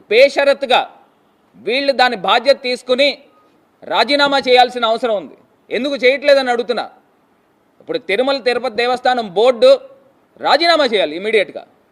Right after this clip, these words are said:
ఏడుగురు వ్యక్తులు చనిపోతే మీకు ఆటల కింద ఉందా అని అడుగుతున్నా. అదే జగన్మోహన్ రెడ్డి గారు అక్కడ ఉన్న క్షతగాత్రుల్ని పరామర్శించడానికి వెళ్తే ట్రాఫిక్ క్లియర్ చేయరు,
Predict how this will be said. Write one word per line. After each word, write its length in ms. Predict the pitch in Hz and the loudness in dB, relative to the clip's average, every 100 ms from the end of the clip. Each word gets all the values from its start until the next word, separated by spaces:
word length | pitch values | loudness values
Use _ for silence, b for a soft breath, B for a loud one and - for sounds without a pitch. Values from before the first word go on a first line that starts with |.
| _ _ _ _ _ _ _ _ _ _ _ _ _ 95 | _ _ _ _ _ _ _ _ _ _ _ _ _ -10
ఏడుగురు 580 | 143 240 269 254 254 240 226 214 202 190 175 135 - _ _ | 2 4 4 4 4 4 4 0 -2 -2 -4 -6 -16 _ _
వ్యక్తులు 380 | 151 214 302 285 | -8 -6 -6 -2
చనిపోతే 640 | 269 254 247 247 254 294 - _ | -2 0 -2 0 -2 -2 -8 _
మీకు 160 | 185 170 | -10 -4
ఆటల 280 | 175 262 262 | -4 -4 -4
కింద 200 | 254 226 | -4 -4
ఉందా 200 | 196 214 | -2 -2
అని 100 | 285 | 0
అడుగుతున్నా. 480 | 277 277 262 156 - _ _ _ _ _ _ _ _ _ _ 151 | 0 0 0 -4 -10 _ _ _ _ _ _ _ _ _ _ 0
అదే 200 | 247 277 | 4 4
జగన్మోహన్ 580 | 208 247 269 269 262 254 | 4 0 0 -2 -2 -2
రెడ్డి 200 | 254 254 | -2 2
గారు 320 | 247 277 262 - _ _ _ _ _ - | 4 4 2 -2 _ _ _ _ _ -12
అక్కడ 240 | 226 240 | -6 -4
ఉన్న 140 | 262 | -4
క్షతగాత్రుల్ని 920 | 285 - 214 254 269 269 277 262 262 247 | -4 -4 -2 2 2 2 0 -2 -2 -2
పరామర్శించడానికి 920 | 190 220 247 254 254 247 247 240 226 | -2 -2 -2 -4 -4 -2 -2 0 0
వెళ్తే 280 | 226 277 285 - _ _ _ - | 4 4 2 -4 _ _ _ -2
ట్రాఫిక్ 340 | 208 247 - | -2 -2 -4
క్లియర్ 300 | 262 269 247 | 2 2 6
చేయరు, 240 | 277 285 | 6 6